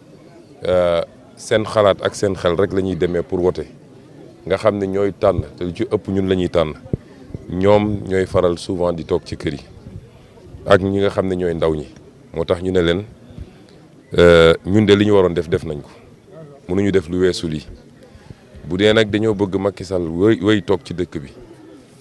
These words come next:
wala mu am sañ-sañ ne day def troisième mandat, nga xam ne bu ko fi waxee, ñi wote jiwul woon pour dagg loolu, ñoom ñooy njëkk a génn ne dañuy dem xeexi.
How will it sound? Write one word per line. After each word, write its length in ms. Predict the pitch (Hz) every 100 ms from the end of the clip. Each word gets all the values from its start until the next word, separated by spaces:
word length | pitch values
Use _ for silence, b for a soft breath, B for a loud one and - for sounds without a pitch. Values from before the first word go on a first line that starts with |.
| -
wala 180 | 82 85
mu 240 | 95 98 - - - - -
am 180 | 110 107
sañ-sañ 400 | - 98 - 95
ne 80 | 92
day 120 | 92
def 180 | 92 -
troisième 380 | 95 87 87
mandat, 300 | 85 80 71 - - - B B B -
nga 80 | -
xam 180 | 104 101
ne 60 |
bu 100 | 95
ko 140 | - 95
fi 100 | 104
waxee, 360 | 104 95 107 - - - - - -
ñi 140 | 98 123
wote 300 | 139 127 113
jiwul 200 | 113 110
woon 200 | 101 90
pour 280 | - 101 87
dagg 320 | 90 87 107 90
loolu, 320 | 95 87 107 123 - - 95
ñoom 160 | 110
ñooy 160 | 113 104
njëkk 200 | 104 113
a 40 | 101
génn 160 | 101
ne 80 | 98
dañuy 220 | 90 92
dem 160 | 90 85
xeexi. 340 | 92 80 76